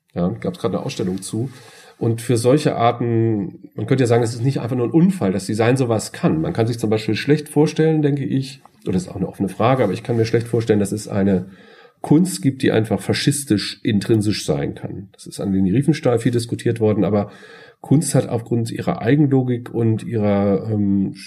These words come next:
Nicht-Verwertbarkeit auf außerästhetische Zwecke in bestimmter Weise, hat sie immer ein widerständiges Moment, wenn sie gelingt. Und das ist beim Design anders. Das geht ganz, schmiegt sie einfach ganz eng an unsere Praktiken an, gestaltet diese.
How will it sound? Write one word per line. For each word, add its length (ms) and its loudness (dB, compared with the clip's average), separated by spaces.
Nicht-Verwertbarkeit 1000 2
auf 180 -4
außerästhetische 800 -2
Zwecke 380 0
in 140 0
bestimmter 400 -2
Weise, 220 2
hat 100 -4
sie 140 -6
immer 160 2
ein 160 2
widerständiges 560 0
Moment, 420 2
wenn 120 2
sie 120 -6
gelingt. 460 -4
Und 100 2
das 100 2
ist 120 -6
beim 200 2
Design 300 4
anders. 300 2
Das 200 -2
geht 180 -4
ganz, 480 2
schmiegt 380 0
sie 140 -2
einfach 180 -2
ganz 240 2
eng 140 0
an 80 2
unsere 180 -2
Praktiken 440 0
an, 180 -2
gestaltet 500 2
diese. 320 0